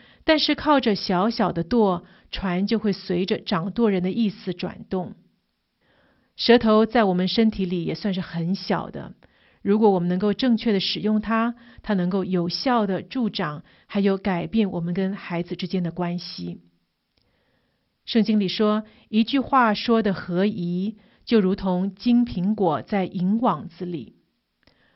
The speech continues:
父母亲有智慧的言辞，能够把孩子从邪路上领开，而把他们带回到正路，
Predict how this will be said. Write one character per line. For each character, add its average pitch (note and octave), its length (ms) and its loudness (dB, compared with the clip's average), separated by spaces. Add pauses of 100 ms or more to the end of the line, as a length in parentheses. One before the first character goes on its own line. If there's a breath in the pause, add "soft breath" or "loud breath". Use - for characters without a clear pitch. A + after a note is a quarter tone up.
(440)
父 - 180 -2
母 C4+ 100 6
亲 C#4 320 -2
有 G3+ 200 2
智 A#3+ 180 0
慧 A#3 140 0
的 G#3 100 0
言 F3+ 280 2
辞， F3+ 480 -4 (260 loud breath)
能 F#3+ 140 2
够 A3 120 4
把 F3+ 160 0
孩 F3 360 -4
子 F#3+ 180 -4
从 F3+ 340 -6
邪 F3+ 280 -4
路 A#3 160 0
上 G#3+ 320 0
领 F3 180 -4
开， A#3+ 380 -2 (320 loud breath)
而 F#3+ 120 -2
把 D#3+ 140 -2
他 G3 120 -2
们 G3 100 -2
带 G3 200 0
回 F3 160 -6
到 F3+ 140 -2
正 F3 380 -4
路， E3 240 -6